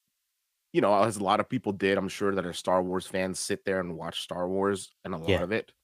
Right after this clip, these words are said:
Speaker 1: <laughs> during lockdown. And, you know, the
Speaker 2: Yeah.
Speaker 1: more and more I see, the more and more those core memories are, like, uh, unlocked again. You're just like, "Dude, this is it.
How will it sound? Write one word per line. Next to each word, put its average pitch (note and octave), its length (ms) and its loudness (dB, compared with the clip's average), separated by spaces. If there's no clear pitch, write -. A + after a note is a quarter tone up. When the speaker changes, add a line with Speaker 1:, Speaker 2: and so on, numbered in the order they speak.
Speaker 1:
<laughs> - 280 -16
during D3 540 2
lockdown. E3 760 2
And, C3 180 0
you F3 100 -8
know, F#3 100 6
the F3 100 8
Speaker 2:
Yeah. E3 120 4
Speaker 1:
more E3 100 8
and E3 80 2
more D#3 180 6
I C#3 80 4
see, C#3+ 220 0
the B2+ 140 2
more A#2+ 220 4
and C3 80 -2
more A2+ 180 2
those G#2 180 0
core G#2+ 220 2
memories G#2 440 0
are, F#2 120 4
like, F2+ 180 0
uh, F2 400 -6
unlocked F2 440 -4
again. E2 320 -6
You're D#2+ 120 -12
just E2 180 -12
like, D#2 180 -14
"Dude, D#2 240 -16
this F#2+ 220 2
is F2+ 140 -8
it. E2+ 180 -4